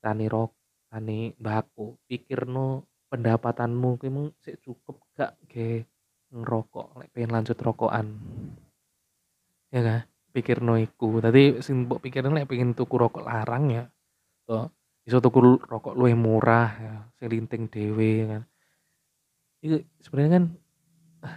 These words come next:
kalau, atau mungkin beralih ke kretek-kretek lokal ya kan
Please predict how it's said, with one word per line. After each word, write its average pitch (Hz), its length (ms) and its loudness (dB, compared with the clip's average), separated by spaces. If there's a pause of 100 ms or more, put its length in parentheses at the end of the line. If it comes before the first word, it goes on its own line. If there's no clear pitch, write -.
(160)
kalau, 131 280 0 (1900)
atau 127 200 2
mungkin 131 480 4
beralih 123 400 2
ke 123 80 -4
kretek-kretek 120 720 -4
lokal 117 480 2
ya 117 160 2
kan 120 240 -10